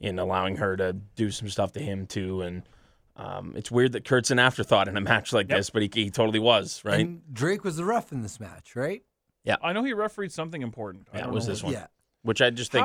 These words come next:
Speaker 1: think
Speaker 2: did
Speaker 1: Triple
Speaker 2: Angle
Speaker 1: H loves
Speaker 2: look?
Speaker 1: that guy.
Speaker 2: Did Angle look okay? Like,
Speaker 1: I thought so.
Speaker 2: because when
Speaker 1: Other than
Speaker 2: we
Speaker 1: his neck being, like, a mile wide.
Speaker 2: when we were in the lobby of our hotel, went through the elevator, I was listening to these two guys talking. This one guy's like, "Hope I never see Angle wrestle again. He looked like shit. It's over, blah, blah, blah." So,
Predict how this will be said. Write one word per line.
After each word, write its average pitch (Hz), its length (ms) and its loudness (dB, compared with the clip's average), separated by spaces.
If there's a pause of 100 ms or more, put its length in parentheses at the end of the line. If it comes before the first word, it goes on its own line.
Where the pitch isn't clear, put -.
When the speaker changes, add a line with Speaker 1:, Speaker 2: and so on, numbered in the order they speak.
Speaker 1:
think - 20 -4
Speaker 2:
did 440 140 -6
Speaker 1:
Triple - 240 2
Speaker 2:
Angle 98 160 6
Speaker 1:
H 185 60 -6
loves 95 240 2
Speaker 2:
look? 87 120 0
Speaker 1:
that 98 80 -4
guy. 98 160 -4 (160)
Speaker 2:
Did 165 160 -6
Angle 277 300 -4
look 277 180 -6
okay? 240 380 -4
Like, 208 360 -6 (380)
Speaker 1:
I - 100 0
thought 147 220 6
so. 185 320 -2
Speaker 2:
because 190 340 -4
when 185 120 -2
Speaker 1:
Other 135 140 6
than 135 160 4
Speaker 2:
we 127 40 2
Speaker 1:
his 117 100 0
neck 120 240 0
being, 107 220 0
like, 95 260 -2 (120)
a 113 100 0
mile 95 320 0
wide. 95 400 0
Speaker 2:
when 175 220 -6
we 202 100 -6
were 202 680 -4 (200)
in 170 160 -6
the 156 80 -2
lobby 170 320 -2
of 151 80 -6
our 151 80 -2
hotel, 151 320 -4
went 151 180 -4
through 139 80 -6
the 120 60 -2
elevator, 131 360 -4
I 104 40 0
was 107 120 -4
listening 127 260 -8
to - 20 -4
these 120 100 -6
two 127 140 -10
guys 113 200 -6
talking. 120 360 -8
This 107 120 -16
one 110 120 -10
guy's 107 160 -10
like, 104 80 -16
"Hope 120 160 -8
I 120 60 -8
never 113 260 -10
see 110 180 -14
Angle 107 180 -12
wrestle 107 300 -12
again. 110 220 -10
He 110 80 -18
looked 117 160 -18
like 117 120 -16
shit. 117 240 -16
It's 107 140 -16
over, 117 260 -8
blah, 117 140 -6
blah, 110 120 -4
blah." 101 240 -10
So, 92 300 -18